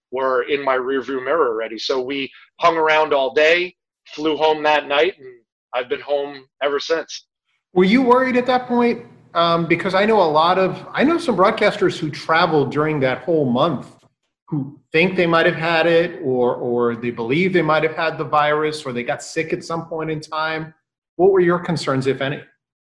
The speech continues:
Speaker 1: Yeah, it's funny, Neil. Uh, I say that to my wife even to this day. You know, I, I could have had it. Uh, fortunately, I was asymptomatic. So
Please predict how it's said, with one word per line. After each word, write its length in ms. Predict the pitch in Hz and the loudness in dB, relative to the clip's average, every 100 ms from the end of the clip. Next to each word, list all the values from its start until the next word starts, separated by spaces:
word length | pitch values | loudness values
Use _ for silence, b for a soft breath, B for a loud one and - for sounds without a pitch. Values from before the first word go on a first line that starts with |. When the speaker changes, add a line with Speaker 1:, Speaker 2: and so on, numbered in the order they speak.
| _ _ | _ _
Speaker 1:
Yeah, 160 | 147 147 | 2 2
it's 140 | - | 0
funny, 280 | 185 175 143 | -4 -4 -2
Neil. 280 | 139 131 131 151 | -2 -2 -4 -4
Uh, 160 | 139 135 _ | -4 -4 _
I 100 | 160 | -2
say 240 | 160 180 170 | -2 0 0
that 160 | 165 | 0
to 80 | - | -2
my 160 | 147 143 | -4 0
wife 220 | 143 143 151 | 2 0 -2
even 200 | 143 131 | -8 -8
to 80 | 139 | -8
this 220 | 135 - 143 | -8 -6 -2
day. 240 | 135 98 - _ _ | -2 -4 -10 _ _
You 80 | 135 | -6
know, 180 | 127 113 _ _ 151 | -6 -6 _ _ -2
I, 160 | 160 - _ | -2 -2 _
I 100 | 143 - | -6 -4
could 180 | - 151 | -2 2
have 100 | 160 | 2
had 320 | 147 151 156 _ - | 2 0 0 _ -6
it. 160 | 175 190 _ - | -6 -6 _ -2
Uh, 180 | 135 123 - - | -2 -2 -6 -6
fortunately, 680 | 147 156 170 165 165 165 156 B B B | -2 0 -2 -4 -2 -2 -4 B B B
I 120 | 139 | 0
was 200 | 139 131 156 151 | 2 0 -2 -4
asymptomatic. 800 | 143 170 143 139 135 139 175 - | 0 0 -2 -2 0 0 0 -4
So 440 | - 143 135 131 | -4 -2 -2 -4